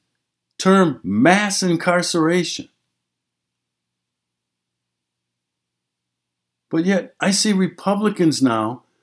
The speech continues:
and in, in a future, uh, segment, we're gonna get in deeply into how crazy this prison reform idea is.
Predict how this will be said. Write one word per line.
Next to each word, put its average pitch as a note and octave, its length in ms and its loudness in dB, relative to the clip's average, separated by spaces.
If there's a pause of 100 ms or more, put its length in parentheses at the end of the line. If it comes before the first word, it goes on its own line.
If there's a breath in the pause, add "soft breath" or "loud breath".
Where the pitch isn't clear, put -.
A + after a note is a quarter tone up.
(680)
and D#3+ 120 0
in, F#3 340 -4 (220)
in F3 180 -4
a F3 60 -2
future, G#3 500 -4 (960)
uh, D#3 200 -2
segment, G3+ 420 2
we're G#3+ 120 0
gonna A3+ 140 0
get F3+ 200 0
in C#3 460 -2 (180)
deeply G#3+ 440 2
into F#3+ 260 2
how D#3 400 0
crazy G3 500 0
this D3 300 -2 (460)
prison F#3 320 4
reform E3+ 380 0
idea F3+ 560 0
is. - 240 -14